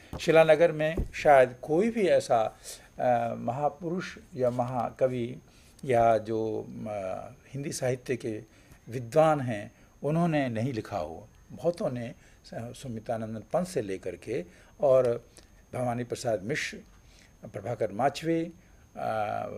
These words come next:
हरि-, हरिवंश राय बच्चन, इन सब लोगों ने उन पर लिखा। रामधारी सिंह दिनकर की तो बात में बता ही चुका हूँ मैं आपको।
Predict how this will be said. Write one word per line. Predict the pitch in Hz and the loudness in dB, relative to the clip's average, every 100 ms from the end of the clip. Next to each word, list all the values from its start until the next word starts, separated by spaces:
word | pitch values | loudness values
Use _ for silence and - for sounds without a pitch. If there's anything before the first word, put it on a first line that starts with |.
| 107 | -6
हरि-, | 123 131 139 123 | -4 -4 0 0
हरिवंश | 143 123 | 0 -2
राय | 120 | 0
बच्चन, | 113 143 175 160 160 - _ 247 | 2 2 2 0 -4 -16 _ -6
इन | |
सब | 226 202 | 2 2
लोगों | 147 123 110 | 2 -2 -2
ने | 110 156 - - - - - | -6 -8 -12 -20 -20 -18 -14
उन | |
पर | - 101 | -10 -10
लिखा। | 92 - 87 | -12 -10 -4
रामधारी | 113 117 123 | -2 -2 -6
सिंह | - 117 | -6 -8
दिनकर | 127 135 143 | -6 -4 -4
की | 127 | -4
तो | 107 | -4
बात | 104 | -2
में | 101 92 | -2 -6
बता | 90 | 0
ही | 127 | 0
चुका | 127 110 107 | 0 -8 -8
हूँ | 98 | -8
मैं | 98 90 | -10 -12
आपको। | - - | -12 -18